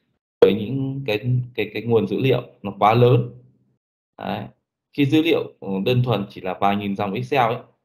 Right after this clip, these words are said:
thì nó có thể là đáp ứng tốt được, nhưng mà <clears throat> khi có đến hàng trăm, hàng triệu dòng thì có thể ở đây các bạn đã từng làm việc với Excel thì sẽ gặp phải những tình trạng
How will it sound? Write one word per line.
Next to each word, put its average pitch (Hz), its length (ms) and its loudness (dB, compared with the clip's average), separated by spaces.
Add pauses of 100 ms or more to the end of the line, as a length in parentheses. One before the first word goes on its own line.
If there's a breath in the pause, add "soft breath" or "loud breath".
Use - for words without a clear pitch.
(440)
thì 90 460 -8 (380)
nó 98 520 -4
có 110 140 -4
thể 113 100 0
là 95 120 -6
đáp 120 160 -4
ứng 101 180 -6
tốt 160 220 0
được, 120 140 0 (380)
nhưng 113 240 -8
mà 92 380 -4 (180)
<clears throat> - 960 -8
khi 117 160 -12
có 107 100 0
đến 101 180 -2
hàng 110 240 -4
trăm, 143 280 -2
hàng 123 140 2
triệu - 220 -4
dòng 95 280 -2 (640)
thì 90 420 -10 (220)
có 107 120 -2
thể 120 100 2
ở 98 60 0
đây 107 320 -2 (160)
các 123 160 0
bạn 117 220 4
đã 104 120 -8
từng 101 220 -6
làm 95 280 0
việc 95 240 -2
với 101 100 -4
Excel 113 280 -4 (140)
thì 95 100 -10
sẽ - 140 -12
gặp 113 220 -4
phải - 240 -10
những 101 160 -14
tình 101 180 -10
trạng 101 240 0